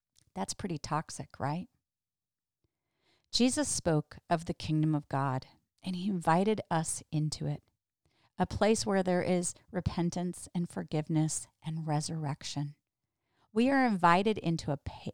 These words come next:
place and space where we become creatures through his work on the cross and the power of his Holy Spirit. New creatures, new creations is what Paul says.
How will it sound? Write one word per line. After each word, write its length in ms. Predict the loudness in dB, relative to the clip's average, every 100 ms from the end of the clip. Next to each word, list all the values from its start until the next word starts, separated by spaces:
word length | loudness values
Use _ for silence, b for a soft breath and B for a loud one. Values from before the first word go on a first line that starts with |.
| -10
place 360 | -4 -2 -2 -2
and 140 | -6
space 500 | -6 -4 -4 -4 -4
where 280 | -4 -4 -4 B B B B
we 120 | -2
become 320 | -2 -2 -2 -4
creatures 760 | -4 -6 -4 -6 -4 -4 -6 -10 -12
through 160 | -4
his 180 | -2 -2
work 200 | -2 -2
on 60 | -2
the 80 | -4
cross 380 | -2 -2 -2 -4
and 80 |
the 60 | -8
power 280 | -6 -2 -2
of 100 | -4
his 180 | -6 -4
Holy 200 | -4 -4
Spirit. 300 | -6 -6 -6
New 720 | -8 -2 4 6 6 4 0
creatures, 580 | -8 -4 -4 -4 -4 -2
new 460 | 2 4 6 6 4
creations 840 | 0 -2 2 2 2 0 -2 -8
is 140 | -10 -8
what 140 | -8
Paul 240 | -8 -8 -8
says. 520 | -6 -4 -4 -10